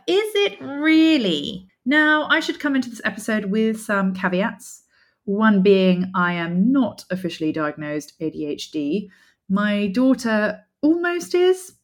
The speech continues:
in that she's seen a couple of doctors who have said she is, but she hasn't had the cams diagnosis yet. However,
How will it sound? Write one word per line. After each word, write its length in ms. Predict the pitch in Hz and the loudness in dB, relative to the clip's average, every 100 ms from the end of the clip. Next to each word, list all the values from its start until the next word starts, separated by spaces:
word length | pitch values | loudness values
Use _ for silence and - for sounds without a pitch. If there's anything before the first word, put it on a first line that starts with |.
| - | -4
in 120 | 214 | 0
that 180 | 214 208 | 2 0
she's 220 | - 196 | -4 -4
seen 180 | 220 202 | -2 -4
a 60 | 196 | -4
couple 220 | 190 185 | -4 -4
of 100 | 180 | -2
doctors 540 | 196 190 185 180 175 | -4 -4 -2 0 -2
who 160 | 190 180 | -4 -4
have 160 | 170 | -4
said 220 | - 165 - | -8 -10 -8
she 200 | 170 196 | -6 -2
is, 180 | 196 | -2
but 440 | 190 175 170 - - - | -2 -2 -2 -8 -18 -16
she 160 | - | -6
hasn't 320 | 180 185 123 - | -2 -2 -4 -12
had 200 | 170 - | -14 -14
the 60 | |
cams 720 | 185 - 160 147 147 147 - _ _ _ - 156 | -12 -6 -6 -6 -14 -18 -20 _ _ _ -16 -6
diagnosis 960 | 160 156 151 147 147 147 - 143 143 - | -4 -2 -4 -6 -10 -12 -10 -10 -10 -12
yet. 580 | 165 156 151 139 - - - _ _ _ | -10 -6 -6 -8 -10 -20 -20 _ _ _
However, 680 | - 202 208 185 160 139 | -2 0 2 2 2 0